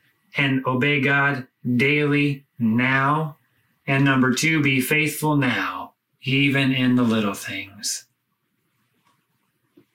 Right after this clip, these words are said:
I pray, friends, church family, students, I pray that if we were going to go through such an experience of losing our money,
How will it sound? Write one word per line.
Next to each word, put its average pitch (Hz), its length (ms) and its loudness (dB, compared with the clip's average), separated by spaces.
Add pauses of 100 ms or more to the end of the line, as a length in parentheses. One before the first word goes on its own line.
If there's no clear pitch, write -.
(600)
I 139 160 0
pray, 147 340 0
friends, 120 760 0 (400)
church 131 280 0
family, 131 460 2
students, 135 640 0
I 135 200 0
pray 139 720 -2 (420)
that 143 140 0
if 143 220 2
we 175 360 2
were 156 260 2
going 165 500 2
to 147 140 0
go 151 280 2
through 160 260 0
such 151 260 0
an 151 100 2
experience 123 920 -2 (340)
of 123 220 -2
losing 175 960 0
our 135 260 0
money, 131 600 0